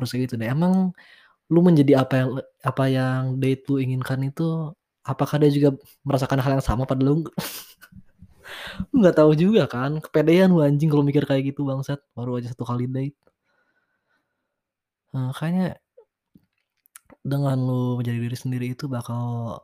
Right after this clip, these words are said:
apa ya, kemungkinan lu untuk mendapatkan relationship yang troublesome itu lebih kecil ya menurut gua. Karena kan kalau misalnya lu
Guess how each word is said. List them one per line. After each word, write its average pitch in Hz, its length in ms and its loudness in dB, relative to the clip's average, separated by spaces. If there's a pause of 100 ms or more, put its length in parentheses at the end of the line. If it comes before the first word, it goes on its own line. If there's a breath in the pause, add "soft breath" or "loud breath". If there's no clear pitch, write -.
(160)
apa 143 280 -10
ya, 92 160 -10 (320)
kemungkinan 139 560 -2
lu 135 160 -2
untuk 131 180 -4
mendapatkan 127 460 -6
relationship 127 640 -8
yang 120 460 -6 (100)
troublesome 120 560 -6
itu 131 380 -8
lebih 117 240 -10
kecil 85 320 -14
ya 90 40 -10
menurut 95 280 -14
gua. 90 200 -12 (1300)
Karena 127 220 -8
kan 156 160 -4
kalau 131 180 -4
misalnya 123 240 -6
lu 120 60 -4